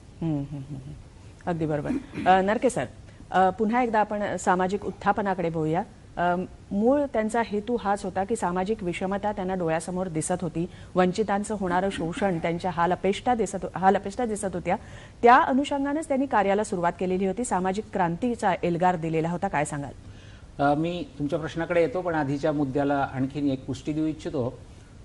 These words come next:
Speaker 2: फर्ग्युसन कॉलेजचे माजी प्राचार्य बाळ गाडगीळ यांनी
Speaker 1: हम्म.
Speaker 2: आपलं आत्मचरित्र डॉक्टर बाबासाहेब आंबेडकरांना अर्पण केलंय
Speaker 1: हम्म.
Speaker 2: आणि ते करत असताना त्यांनी असं म्हटलंय की मी जरी ब्राह्मण घरातला असलो तरी मला शिकता आलं नसतं जर बाबासाहेब आंबेडकरांनी मुंबईमध्ये सिद्धार्थ महाविद्यालय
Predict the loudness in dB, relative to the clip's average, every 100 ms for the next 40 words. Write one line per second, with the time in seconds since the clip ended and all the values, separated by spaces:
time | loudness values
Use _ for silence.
0 | -20 -4 -2 0 0 0 0 0 0 -2
1 | -2 -2 -4 -6 -4 -2 -2 0 0 0
2 | 0 0 2 2 0 -2 -2 0 0 0
3 | 2 2 2 0 0 -4 -12 -20 -20 -8
4 | -6 -2 -2 0 -2 0 2 2 0 -2
5 | -2 0 -2 -2 0 0 0 0 0 0
6 | -2 -2 0 0 -2 -6 -2 0 -2 -4
7 | -4 -2 -4 -2 -2 -2 -4 -6 -4 -2
8 | 0 2 2 -2 -6 -4 -4 -2 0 -2
9 | -2 -2 -2 -2 0 -4 -2 0 0 -2
10 | -8 -20 -20 -6 -4 0 2 2 -2 0
11 | 4 4 2 -2 -4 -2 0 4 4 4
12 | 0 -4 -2 -2 0 -2 -2 -4 -2 0
13 | 0 0 -2 -4 -2 -2 0 0 0 0
14 | 0 0 4 4 4